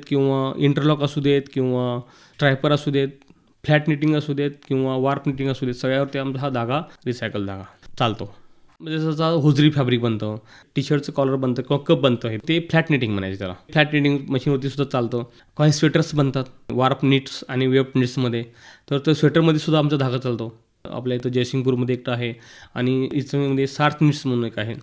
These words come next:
ते लोक वापरतात आणि त्याचं पण त्यांनी आता सध्या माझ्यामध्ये साऊथ आफ्रिकेला, अ, त्यांनी एक कंटेनर पाठवलेला आहे, जो रिसायकल यार्नपासून स्वेटर बनवून त्यांनी पाठवलेला आहे तो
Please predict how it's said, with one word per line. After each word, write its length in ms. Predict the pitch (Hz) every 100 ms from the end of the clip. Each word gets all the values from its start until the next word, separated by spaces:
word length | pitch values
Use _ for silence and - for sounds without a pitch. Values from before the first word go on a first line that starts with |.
| - _ -
ते 60 |
लोक 180 | 135 135
वापरतात 360 | 135 127 120 120 - -
आणि 120 | 127
त्याचं 240 | 120 120 139
पण 140 | 139
त्यांनी 180 | 139 139
आता 280 | 127 135 135 - _ -
सध्या 280 | 123 123 127
माझ्यामध्ये 360 | 127 127 127
साऊथ 220 | 127 131 135
आफ्रिकेला, 440 | 131 131 131 131
अ, 280 | - 117 113 110
त्यांनी 380 | 110 113 110 - -
एक 180 | 120
कंटेनर 300 | 131 117 117
पाठवलेला 440 | 120 110 113 104 95
आहे, 200 | 92 95 - _ - 120
जो 180 | 123 131
रिसायकल 600 | 120 135 135 131 147 156 151 _ _ _ -
यार्नपासून 640 | 123 120 131 127 120 143 165 - - -
स्वेटर 300 | - 123 127
बनवून 340 | 123 120 143
त्यांनी 220 | 143 113
पाठवलेला 400 | 123 110 98 95
आहे 120 | 98
तो 80 | -